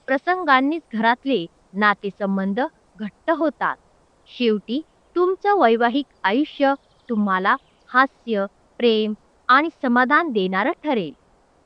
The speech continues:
तुम्ही आणि तुमचे जोडीदार एकत्र मिळून हा दिवस खास बनवाल. थोडक्यात, हा दिवस तुम्हाला नात्यांची ऊब, पैशांचे महत्त्व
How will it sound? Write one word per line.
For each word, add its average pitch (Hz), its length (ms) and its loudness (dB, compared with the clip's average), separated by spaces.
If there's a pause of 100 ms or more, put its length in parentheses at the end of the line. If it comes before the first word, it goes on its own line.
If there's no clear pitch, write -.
तुम्ही 302 300 2 (100)
आणि 208 220 2 (120)
तुमचे 208 320 -2
जोडीदार 190 640 -2 (320)
एकत्र 208 500 -6
मिळून 190 320 -8 (300)
हा 220 200 4
दिवस 190 380 -6 (320)
खास 196 280 2 (160)
बनवाल. 277 400 -2 (920)
थोडक्यात, 220 480 0 (320)
हा 320 280 8
दिवस 302 260 0 (120)
तुम्हाला 233 560 2 (300)
नात्यांची 294 680 0 (120)
ऊब, 285 220 -2 (320)
पैशांचे 262 540 -2
महत्त्व 220 580 -4